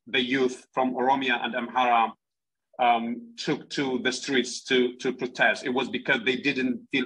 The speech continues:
as though they were benefiting from whatever the, the system was, um, uh, producing, uh, right? Although, uh, they were, I think any serious person has to agree that they were agitated by, by media,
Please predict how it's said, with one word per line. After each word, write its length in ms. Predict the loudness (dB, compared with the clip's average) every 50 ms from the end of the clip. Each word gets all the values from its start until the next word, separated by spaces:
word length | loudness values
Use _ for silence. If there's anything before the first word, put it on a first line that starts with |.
| 2 2
as 80 | 2 2 2
though 320 | 2 2 2 0 -2 -6 _ _ _ _ _ _ _ _ -12
they 280 | -4 2 4 4 4
were 440 | 4 4 4 6 6 6 4 2 0 -2 -8 -16 -20 _ _ _ _ _ _ _ _ _ _
benefiting 540 | 4 4 4 4 0 -2 -4 -4 -4 -6 -4
from 420 | -2 0 0 2 2 0 -2 -2
whatever 360 | -4 -4 -2 0 0 0 0 -2
the, 180 | -2 -4 -4
the 120 | -2 -4 -4
system 440 | -2 0 -2 0 0 0 0 0 2
was, 360 | 0 0 -2 -2 -8 -12 -4 0
um, 720 | 2 2 2 2 0 -2 -4 -2 -2 -2 -2 -4 -6 -8 -12 -16 -20 -20 _ _ _ _ _ 0
uh, 220 | 2 4 4 2 0 -4 -8 -12 -12 -4
producing, 640 | 0 0 2 4 4 2 2 2 -2 -6 -8 -10 -14 _ _ _ 0
uh, 120 | 2 4 4
right? 260 | 6 4 4 4 2 2
Although, 500 | 2 2 4 4 2 2 2 2 0 -2 -6 -6 -2
uh, 140 | -2 -2 -2 -4 -12 _
they 120 | -4 -2 0
were, 300 | 2 2 2 2 0 0 -4 -6 -4 -2
I 80 | -2 -2
think 240 | -2 -4 -8 -8 -12 _ _ _ -20 -20 _ _ _ _ _ _ _ -2
any 160 | -2 0 0
serious 320 | 0 2 2 2 2 2
person 320 | 2 0 0 0 0 -2 0
has 200 | 0 -2 -2 0
to 300 | -2 -2 -2 -2 -4 -8 -10 _ _ _ _ _ _ _ -2
agree 320 | 0 0 2 4 6 6
that 240 | 6 6 6 4 4
they 80 | 4 2
were 140 | 2 2 4
agitated 600 | 2 2 2 0 -2 -2 -2 -2 -2 -4 -6 -2 0
by, 240 | 2 4 4 2 2
by 260 | 0 0 0 0 0
media, 460 | 0 -2 -4 0 2 2 2 2 0